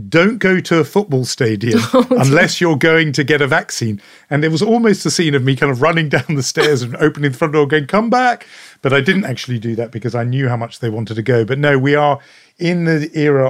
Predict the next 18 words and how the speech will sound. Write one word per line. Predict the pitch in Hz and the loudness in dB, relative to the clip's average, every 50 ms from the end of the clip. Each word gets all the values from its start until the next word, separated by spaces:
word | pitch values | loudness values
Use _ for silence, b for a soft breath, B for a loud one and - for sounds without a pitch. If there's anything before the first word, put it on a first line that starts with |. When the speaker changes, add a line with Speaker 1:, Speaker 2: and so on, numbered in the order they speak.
| - | 0
Speaker 1:
of | 139 135 127 113 - | -2 -2 -2 -2 -2
big | - 147 143 143 139 123 - | 0 2 2 2 2 -2 -4
restrictions | 127 117 - - - - - - - 123 113 110 101 | -6 -6 -6 -8 -10 -10 -10 -10 -10 -8 -8 -8 -10
and | - - 123 113 107 - | -10 -10 -8 -8 -8 -6
so | - 131 127 120 117 110 | -4 -2 -2 -2 -2 -4
on | 107 104 110 - - | -6 -8 -10 -12 -12
again. | 117 104 110 117 110 104 101 101 B B B B B B B _ - | -10 -6 -4 -4 -4 -4 -4 -6 B B B B B B B _ 0
But | 160 143 131 117 | 2 2 2 0
look, | 131 143 117 117 | 0 -2 0 0
we've | 127 156 156 - | 0 -2 0 0
talked | - 185 175 135 | 0 0 0 2
about | 143 156 135 - | 0 0 0 0
covid | - 147 139 135 135 120 127 113 - - | 0 0 0 2 0 0 -2 -2 -4 -4
a | 131 | -6
lot. | 120 120 139 156 160 - - | -2 0 0 0 0 0 -2
We | 131 151 190 190 147 | -2 0 0 0 0
have, | 127 156 170 160 151 143 131 120 - b b b b b b b _ - | 0 0 2 2 2 0 -2 -4 -8 b b b b b b b _ -2
um, | 156 139 131 123 123 123 127 | 0 0 0 0 -2 -4 -6